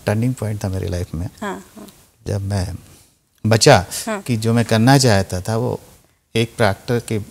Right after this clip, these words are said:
Speaker 1: आ, वजह से
Speaker 2: जी।
Speaker 1: मुझे वो मौका मिला।
Speaker 2: मौका मिल गया।
Speaker 1: और शायद उसी की वजह से मुझे लगा कि मुझे अच्छा करना है।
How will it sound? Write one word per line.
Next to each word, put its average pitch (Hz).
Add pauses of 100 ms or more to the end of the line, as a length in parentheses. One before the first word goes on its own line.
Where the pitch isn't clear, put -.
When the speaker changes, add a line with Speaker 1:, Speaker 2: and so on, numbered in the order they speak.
(580)
Speaker 1:
आ, 107
वजह 113
से - (220)
Speaker 2:
जी। 214
Speaker 1:
मुझे 104
वो 107
मौका 98
मिला। 101
Speaker 2:
मौका 196
मिल 180
गया। 196 (220)
Speaker 1:
और 107
शायद 104
उसी 117
की 131
वजह 113
से 113
मुझे 104
लगा 98
कि 101
मुझे 104
अच्छा -
करना 104
है। 107